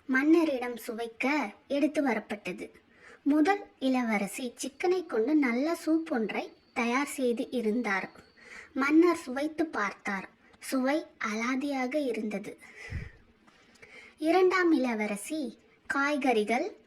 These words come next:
மற்றும் நிறைய மசாலாக்கள் சேர்த்து அருமையான சூப் தயாரித்து இருந்தார். அதுவும் அமிர்தமாக இருந்தது. மூன்றாவது இளவரசி வெண்ணெய் சேர்த்து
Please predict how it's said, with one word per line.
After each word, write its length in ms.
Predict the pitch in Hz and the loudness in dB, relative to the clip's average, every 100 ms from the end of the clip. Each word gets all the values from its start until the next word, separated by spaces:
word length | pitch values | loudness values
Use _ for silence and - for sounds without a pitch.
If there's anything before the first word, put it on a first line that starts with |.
| _ | _
மற்றும் 640 | 262 226 220 269 320 294 - | -6 -6 -2 0 0 0 -4
நிறைய 440 | 269 277 339 359 | -10 -8 -6 -4
மசாலாக்கள் 840 | 294 233 233 285 311 262 214 214 208 | -2 -4 -4 -4 -2 -2 -4 -6 -8
சேர்த்து 720 | - 208 208 - 339 240 - - - - | -8 -10 -10 -4 -2 -2 -4 -20 -20 -6
அருமையான 640 | 277 311 330 320 285 262 262 | 0 6 8 6 4 -2 -2
சூப் 340 | - 262 - | -2 -4 -4
தயாரித்து 840 | 226 208 208 220 202 - 359 494 - _ | -4 -2 0 -2 -4 -4 -4 -4 -10 _
இருந்தார். 640 | - 220 202 196 190 - - _ - - - | -2 0 2 0 -2 -6 -12 _ -20 -20 -10
அதுவும் 800 | - 294 285 311 233 330 285 - - - - | 0 2 4 4 6 6 6 2 -10 -16 -4
அமிர்தமாக 920 | 240 262 294 285 285 233 214 185 277 | 2 4 4 2 -2 -2 -4 -2 0
இருந்தது. 540 | 277 220 214 196 - - - - - - - - _ _ _ - - - _ _ _ | 0 0 0 -2 -10 -18 -20 -20 -20 -16 -16 -18 _ _ _ -20 -20 -20 _ _ _
மூன்றாவது 800 | 262 294 392 415 403 370 339 330 | 0 4 4 4 0 0 -2 -2
இளவரசி 880 | 262 226 226 208 202 - 294 240 - _ | 0 0 -2 -4 -6 -8 -6 -6 -8 _
வெண்ணெய் 520 | 214 233 269 330 359 | -2 0 2 4 2
சேர்த்து 680 | - 247 208 - 311 285 | -2 -4 -6 -4 -2 -2